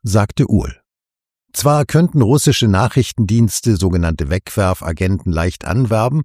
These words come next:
es handele sich aber hier um eine komplexe Aktion, sagte Uhl weiter. Die Beschaffung der nötigen Sprengstoff- und Zündmittel, aber auch deren Vorbereitung auf einen Einsatz erfordern entsprechende Spezialkenntnisse,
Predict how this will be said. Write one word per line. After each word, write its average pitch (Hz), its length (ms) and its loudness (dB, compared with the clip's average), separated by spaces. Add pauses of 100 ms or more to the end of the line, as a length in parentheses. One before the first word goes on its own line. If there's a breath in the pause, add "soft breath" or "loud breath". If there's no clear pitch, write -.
(280 loud breath)
es - 160 -2
handele 165 380 2
sich 127 240 -2
aber 117 100 0
hier 120 300 2
um 113 80 -2
eine 104 180 0
komplexe - 720 -4
Aktion, 69 540 -6
sagte 69 320 -8
Uhl 71 280 -4
weiter. 71 380 -4 (480 soft breath)
Die 139 80 0
Beschaffung 107 500 2
der 85 120 2
nötigen 87 400 0
Sprengstoff- 95 720 -2
und 82 180 -4
Zündmittel, 104 640 2 (240 loud breath)
aber 82 200 -2
auch 76 160 -6
deren 82 320 -2
Vorbereitung 92 840 0
auf 71 180 -6
einen 76 220 -2
Einsatz 90 540 0
erfordern 127 480 -2
entsprechende 87 560 -2
Spezialkenntnisse, 92 1120 -2